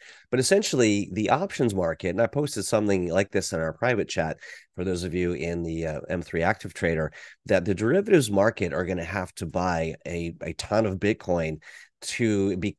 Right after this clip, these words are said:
to remain delta neutral on any one percent move on the underlying, because the derivatives, a lot of the big institutions are playing in the options and the futures markets.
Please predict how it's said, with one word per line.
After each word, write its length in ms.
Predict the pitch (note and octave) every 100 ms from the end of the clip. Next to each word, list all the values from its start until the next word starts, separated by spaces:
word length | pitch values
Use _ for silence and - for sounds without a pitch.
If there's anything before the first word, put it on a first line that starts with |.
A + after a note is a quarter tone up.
| -
to 140 | -
remain 400 | G#2 G#2 A#2 C#3+
delta 360 | A#2 A#2 A#2 G2
neutral 600 | F#2+ A#2+ - D2+ D2+ C#2 _ _ _ -
on 260 | G2 F#2+
any 280 | G2+ G#2+ G2+
one 260 | F#2 G2 A#2
percent 480 | - G#2+ - F#2+ F2+
move 420 | G2+ G2+ F#2 -
on 220 | - F2+ F2
the 100 | F#2
underlying, 640 | B2 A#2+ F#2 F2 E2 E2
because 380 | D#2+ - G2+ F2
the 100 | E2
derivatives, 720 | E2 F2+ B2+ C3+ F2 E2 D#2+ - - - -
a 20 |
lot 160 | G2 A2+
of 40 |
the 60 | G#2
big 180 | G2+
institutions 880 | G2 G2 F2 - E3+ - G#2+ G2 F2 - - _
are 400 | E2+ F#2 F2+ E2 _
playing 220 | G#2 F#2
in 80 | F2+
the 120 | E2
options 460 | D2 C3+ C3+ A2+ G2+
and 280 | F#2 F2+ -
the 240 | E2+ E2 D#2+
futures 520 | - C3 - G#2 E2+
markets. 540 | E2 D2+ D2 - -